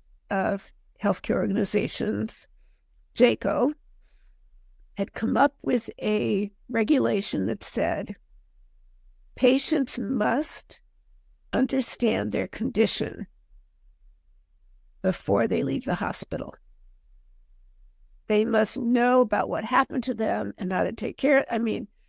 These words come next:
this whole field of patient education was born.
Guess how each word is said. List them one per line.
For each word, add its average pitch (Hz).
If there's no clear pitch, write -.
this 214
whole 320
field 277
of 214
patient 208
education -
was 180
born. 190